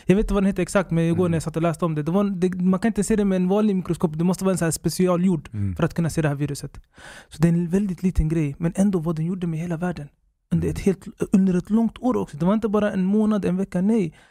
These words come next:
Speaker 1: Den globala ekonomin föll. Alltså om ni kollar på statistiken, olika aktier som föll under, under, eh, i, vad var det? Februari, mars, april under tjugotjugo. Det rasade. Folk var jätteoroliga.
Speaker 2: Mm.
Speaker 1: Flygplan.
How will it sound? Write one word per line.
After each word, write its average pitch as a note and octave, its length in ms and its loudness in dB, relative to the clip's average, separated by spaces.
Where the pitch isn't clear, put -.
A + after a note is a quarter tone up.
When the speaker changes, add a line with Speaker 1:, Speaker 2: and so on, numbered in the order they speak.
Speaker 1:
Den F3 200 2
globala G#3 400 0
ekonomin F#3+ 560 2
föll. F#3+ 440 0
Alltså D#3 180 -12
om D#3+ 120 -4
ni D#3+ 60 -2
kollar G#3 300 0
på F3 160 -4
statistiken, E3 920 -2
olika F3+ 380 0
aktier F3 320 -2
som D#3 200 -6
föll F#3+ 240 -2
under, F2 280 -4
under, E3 360 -2
eh, E3 160 0
i, D#3+ 540 0
vad E3 100 0
var F3 80 2
det? D3 80 -2
Februari, F3 680 2
mars, F3 360 -2
april E3+ 480 0
under D#3 160 -4
tjugotjugo. F3 680 -4
Det D3 120 2
rasade. F3 540 0
Folk - 260 -2
var F3+ 80 -2
jätteoroliga. F#3 720 -2
Speaker 2:
Mm. G#2 120 -6
Speaker 1:
Flygplan. F#3 600 0